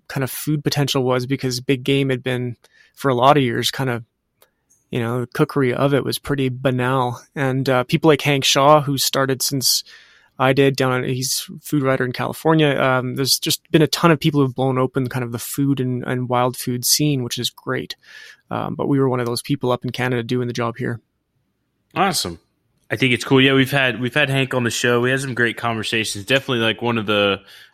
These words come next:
Speaker 2: I would say in, in the States, one of the f-, the founding leaders of the, the wild food movements and sort of getting a lot of people. I know he was, his book was one of the first ones I ever purchased,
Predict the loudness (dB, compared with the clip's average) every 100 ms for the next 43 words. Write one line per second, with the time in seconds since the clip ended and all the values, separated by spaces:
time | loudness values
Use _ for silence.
0 | -4 -4 -2 -2 0 0 -2 -8 -12 -10
1 | -10 -8 -6 -6 -2 -2 -2 -6 -14 _
2 | _ _ _ -6 -2 -2 -2 -4 -10 -10
3 | -6 0 2 2 0 -2 -2 -2 -2 -4
4 | -4 0 0 0 -2 0 2 2 0 -2
5 | -4 -2 -4 -2 -2 -2 -4 -6 -8 -4
6 | -4 -2 -2 -2 0 -2 -4 -6 -6 -4
7 | -2 -2 0 -2 -2 -4 -14 -20 _ _
8 | _ -6 -4 -2 0 -2 -2 -4 -2 -2
9 | -2 -2 -2 -2 -4 0 2 2 -2 -6
10 | -6 -6 -8 -10 -14